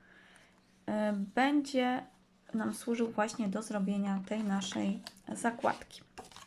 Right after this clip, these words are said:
I jak ja, mm, robię to, żeby, mm,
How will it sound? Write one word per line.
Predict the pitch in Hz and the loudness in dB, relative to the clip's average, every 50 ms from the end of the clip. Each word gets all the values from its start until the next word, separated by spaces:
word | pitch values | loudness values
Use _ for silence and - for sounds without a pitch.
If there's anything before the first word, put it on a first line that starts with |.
| - - - - - - - - - - - - - - - - - - - - - - - - - - - - - - - - - | -16 -12 -12 -12 -12 -12 -16 -18 -16 -18 -20 -20 -20 -20 -20 -20 -20 -20 -20 -20 -20 -20 -20 -20 -20 -20 -20 -20 -20 -20 -18 -4 2
I | 247 247 247 | 4 6 8
jak | 254 294 311 311 311 - - | 8 8 6 6 2 2 4
ja, | 269 254 247 254 269 269 269 - | 4 6 6 4 2 0 0 2
mm, | 233 226 233 226 226 226 - | 4 4 6 6 6 4 6
robię | 240 254 254 240 208 196 208 208 208 220 240 240 - | 6 6 6 6 4 2 2 2 2 2 2 2 2
to, | 254 226 226 247 | 2 4 4 2
żeby, | 247 262 240 214 220 226 | 2 0 0 0 0 2
mm, | 220 220 220 226 - - 214 220 214 214 208 208 208 208 208 208 208 208 208 214 - | 2 2 2 0 0 0 0 0 0 0 0 0 0 0 0 0 0 -2 -2 -4 -6